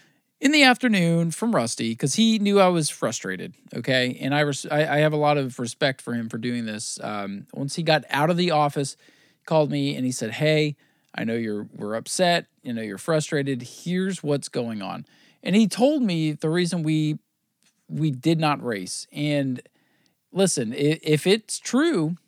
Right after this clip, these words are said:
i-, if what he told me is really what's going down to make the Speedway better, I'm all for it. I mean,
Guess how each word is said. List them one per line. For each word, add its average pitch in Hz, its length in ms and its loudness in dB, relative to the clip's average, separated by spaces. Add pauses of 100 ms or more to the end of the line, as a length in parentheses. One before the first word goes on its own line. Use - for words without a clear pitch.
(360)
i-, - 40 -4
if 180 380 0 (140)
what 190 500 0
he 220 280 0
told 220 360 0
me 143 380 -4 (440)
is 160 180 4
really 208 280 8
what's 214 280 4
going 202 340 2
down 151 360 2
to 170 60 -2
make 160 240 0
the - 80 -8
Speedway 170 380 2
better, 170 420 4 (540)
I'm 202 200 4
all 180 160 8
for 156 300 -2
it. - 120 -16 (260)
I 156 60 -4
mean, 143 340 0